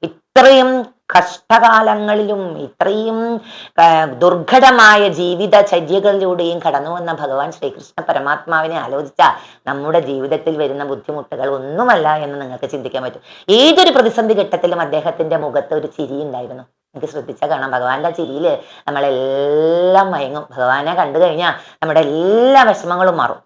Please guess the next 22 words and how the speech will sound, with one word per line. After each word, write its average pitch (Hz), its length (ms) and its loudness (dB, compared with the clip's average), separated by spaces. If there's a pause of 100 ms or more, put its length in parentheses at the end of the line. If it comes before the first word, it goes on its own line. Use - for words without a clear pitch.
(100)
അപ്പോ 156 380 2 (320)
അദ്ദേഹത്തിനെ, 151 680 -4 (240)
അദ്ദേഹത്തിന്റെ 160 580 -2
ഒരു 190 80 -2
നാമമാണത്. 160 580 -2
ഇത് 139 200 -12
നിങ്ങൾ 135 180 -4
by 139 180 -4
heart 131 300 -2
പഠിക്കേണ്ട 143 400 -4 (460)
ഭഗവത്ഗീതയിലെ 160 680 0
ഒരു, 156 380 -2 (240)
പിന്നെ, 135 540 -6
ഏ, 139 200 -2
പ്രധാനപ്പെട്ട 190 680 0
ഒരു 214 120 -2
ശ്ലോകമാണിത്. 156 840 2 (340)
"മൂകം 285 680 6
കരോതി 208 480 4
വാചാലം." 151 640 2
എന്താണ്? 180 480 -6 (480)
മൂകനെ 160 800 -4